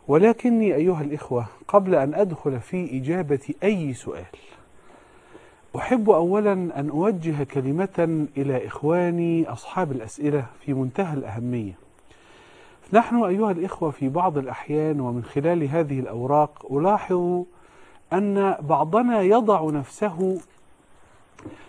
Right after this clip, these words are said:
في بيئة فيها فساد، ثم يقول: "كيف أعالج تداعيات هذا الفساد؟" لا، هذا ليس منهج الإسلام. ليس منهج الإسلام أن أغمس نفسي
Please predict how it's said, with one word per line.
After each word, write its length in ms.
في 280
بيئة 760
فيها 340
فساد، 480
ثم 240
يقول: 600
"كيف 440
أعالج 1040
تداعيات 840
هذا 280
الفساد؟" 460
لا، 200
هذا 380
ليس 280
منهج 400
الإسلام. 440
ليس 260
منهج 440
الإسلام 540
أن 260
أغمس 640
نفسي 800